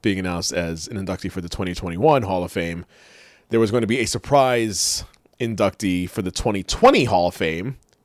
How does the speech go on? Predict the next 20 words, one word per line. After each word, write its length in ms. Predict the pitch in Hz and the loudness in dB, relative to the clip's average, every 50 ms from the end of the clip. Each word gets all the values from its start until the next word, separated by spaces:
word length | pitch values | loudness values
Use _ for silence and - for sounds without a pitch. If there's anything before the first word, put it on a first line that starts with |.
| _ _ - | _ _ -2
in 580 | 107 101 98 101 101 104 113 147 165 165 101 - - _ _ _ _ _ _ _ _ _ _ _ _ _ _ _ _ _ _ _ _ - | -2 0 0 0 0 -2 0 0 -2 -2 -2 -6 -10 _ _ _ _ _ _ _ _ _ _ _ _ _ _ _ _ _ _ _ _ -6
the 120 | - 87 | -6 -4
N 60 | 82 | -4
W 240 | 78 80 92 147 214 | -4 -2 0 2 2
O. 100 | 220 - - - - _ _ _ _ _ _ _ _ _ _ _ - - - | 2 2 -2 -8 -20 _ _ _ _ _ _ _ _ _ _ _ -20 -12 -8
And 140 | 90 90 87 | -6 -4 -2
now 120 | 90 90 | 0 0
we're 80 | 92 90 | 0 -2
coming 200 | 90 92 92 87 | -2 -4 -4 -6
full 160 | - 80 76 | -6 -8 -10
circle. 260 | - - - - - | -10 -14 -16 -20 -12
So, 340 | - - - 147 101 80 - _ _ _ _ _ _ _ _ _ _ _ _ _ _ _ _ _ _ _ | -2 4 6 6 6 6 2 _ _ _ _ _ _ _ _ _ _ _ _ _ _ _ _ _ _ _
uh, 420 | - 110 104 98 98 95 92 95 - - - | -2 -2 0 0 0 -2 -2 -4 -6 -6 -6
Sean 260 | - - 151 147 127 | 2 4 4 4 6
Waltman, 380 | 120 139 147 127 101 101 131 160 - _ _ _ _ _ _ _ _ _ _ - | 6 6 6 6 4 -2 -4 -6 -10 _ _ _ _ _ _ _ _ _ _ -12
uh, 180 | 98 92 92 92 | -8 -6 -6 -6
Six 440 | - - - - - - 135 110 - | -6 -6 -6 -6 -4 -4 -6 -6 0
Pack, 280 | - 117 104 101 - | 0 2 2 2 0
X 180 | - 104 - - | -4 -8 -10 -4
Pac, 360 | - 107 90 87 - - - | -2 -2 -2 -2 -2 -6 -12